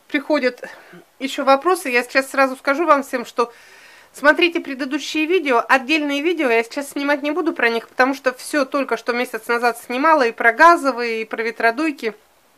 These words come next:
Сейчас я зашла просто показать вам. Вот обогреватели, которые в этом году мы купили, новые, как он, киловаттник по одному киловатту.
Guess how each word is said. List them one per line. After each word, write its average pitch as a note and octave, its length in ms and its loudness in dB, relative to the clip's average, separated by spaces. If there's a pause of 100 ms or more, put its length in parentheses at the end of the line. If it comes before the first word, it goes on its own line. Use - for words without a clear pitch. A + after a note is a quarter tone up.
(1080)
Сейчас E4+ 360 0
я D#4+ 100 -2
зашла D#4+ 320 2
просто E4 280 -6
показать F#4 520 2
вам. A3 220 4 (600)
Вот F4+ 320 -2
обогреватели, C#4+ 680 0
которые C#4 400 -2
в - 20 -8
этом B3 300 -4
году G3+ 340 -2 (240)
мы A3 140 -6
купили, D#4+ 380 -4
новые, A#3 560 -2 (520)
как G#3+ 240 0
он, G3+ 140 -8
киловаттник B3 640 6
по A3+ 100 4
одному C4+ 320 4
киловатту. G#3+ 640 2